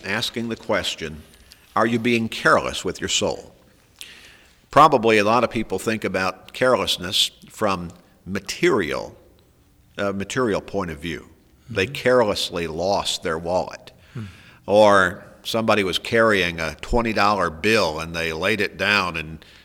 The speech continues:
Speaker 1: carelessly walked off and it's gone.
Speaker 2: Mm-hmm.
Speaker 1: Or maybe there was some lunch money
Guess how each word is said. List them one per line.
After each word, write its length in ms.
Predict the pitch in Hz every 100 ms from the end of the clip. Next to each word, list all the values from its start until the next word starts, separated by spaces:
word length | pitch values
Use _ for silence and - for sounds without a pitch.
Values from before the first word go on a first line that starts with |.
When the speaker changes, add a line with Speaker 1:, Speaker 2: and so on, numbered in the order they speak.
| _ _
Speaker 1:
carelessly 600 | - 143 135 104 - 95
walked 400 | 95 98 95 -
off 340 | 101 95 - 82
and 100 | 80
it's 100 | -
gone. 340 | 87 113 - - _ -
Speaker 2:
Mm-hmm. 220 | 120 104 147 - -
Speaker 1:
Or 140 | 98
maybe 680 | 98 101 120 113 104 95 85 - 76
there 340 | 95 104 107 107
was 440 | 98 95 90 -
some 220 | - 107 98
lunch 380 | 101 117 -
money 360 | 107 80 52